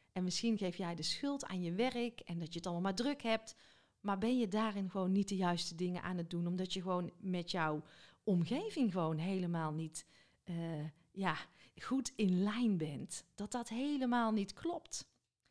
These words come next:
Werk je wel met passie en, eh, en gebruik je wel je talenten? En dan kun je zeggen, "Ja, maar ik moet werken, want er moet toch ook geld, eh,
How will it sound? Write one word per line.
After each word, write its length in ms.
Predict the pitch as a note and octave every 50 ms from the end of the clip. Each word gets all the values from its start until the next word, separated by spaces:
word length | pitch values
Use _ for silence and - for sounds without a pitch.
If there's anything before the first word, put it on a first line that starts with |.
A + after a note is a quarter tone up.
| _ _ _ _ _ _ _ _ _ _ _ _ _ _ _ _
Werk 320 | - F3+ A#3+ B3+ D4 -
je 100 | - C#4
wel 200 | B3 C4+ C4 A#3+
met 200 | A3 G#3 - -
passie 520 | - B3+ A#3 - - - G#3+ G3+ F#3+ - -
en, 280 | F#3 G3 F#3+ F#3+ F#3+
eh, 380 | F#3 F#3 F3+ F3+ F3+ F3+ - -
en 80 | F#3
gebruik 400 | E3+ G3+ E3+ G3 G#3+ A#3+ C4 C#4+
je 80 | - C4+
wel 140 | A#3+ C4+ B3+
je 180 | A#3 G#3 G3+
talenten? 720 | - - F#3+ F#3 G#3 A3 A#3 A3+ G#3+ F3+ - - - F3 - - _
En 120 | - G#3+ G#3
dan 120 | G3+ F#3+
kun 200 | G3 A3+ A3 F#3
je 80 | G3+ F#3
zeggen, 280 | F3+ G#3+ G3+ F3+ G3
"Ja, 280 | G3+ G#3 A3 G#3+ G#3+ G3+
maar 160 | G3 G3 -
ik 100 | G#3+ -
moet 120 | G#3+ G#3
werken, 400 | - F#3+ A3+ A#3 G#3 G#3+ - G#3
want 140 | F#3+ G3 G3
er 60 | G3
moet 120 | G3+ G#3+ G3+
toch 120 | G#3 G3
ook 200 | G3+ G3 F#3+ -
geld, 400 | - C4+ C#4 D4 C#4 C#4+ - -
eh, 320 | F#3+ F3+ F3 F3 E3 D#3+